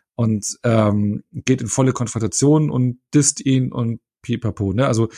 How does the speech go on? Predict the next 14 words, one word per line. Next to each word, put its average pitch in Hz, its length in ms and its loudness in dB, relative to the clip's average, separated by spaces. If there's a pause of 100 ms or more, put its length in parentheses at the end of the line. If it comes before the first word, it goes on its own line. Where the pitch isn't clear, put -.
(260)
kompletter, 135 560 2 (560)
ähm, 107 480 -2
Klick. - 400 0 (920)
Ja, 135 220 4
ist 175 100 -4
natürlich 147 300 -2
so, 160 100 -2
er 151 100 2
hat 123 80 -2
so 131 120 -4
eine 123 80 2
Rolle 135 320 2
gespielt 151 460 -8
vorab, 156 580 -4